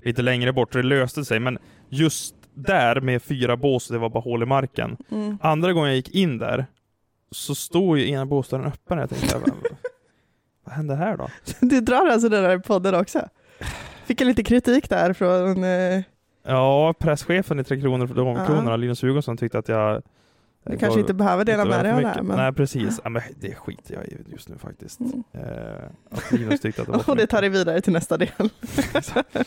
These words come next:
Speaker 1: Nej, men alltså, ehm, då när jag tittar in där i bås, eh, båset så, eh, är det ju en, eh, kines som sitter där på huk
Speaker 2: <laughs>
Speaker 1: och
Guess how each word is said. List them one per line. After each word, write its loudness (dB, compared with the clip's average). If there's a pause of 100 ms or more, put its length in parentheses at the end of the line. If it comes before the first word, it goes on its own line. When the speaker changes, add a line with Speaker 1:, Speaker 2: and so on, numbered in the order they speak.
(480)
Speaker 1:
Nej, 2
men 4
alltså, 2
ehm, 4 (460)
då 2
när 4
jag 0
tittar 2
in 2
där 2
i 2
bås, -2
eh, 0 (220)
båset -2
så, 2
eh, 2 (960)
är 2
det 2
ju 0
en, -4
eh, -2
kines -4
som -4
sitter -4
där 0
på -6
huk 0
Speaker 2:
<laughs> 2
Speaker 1:
och 2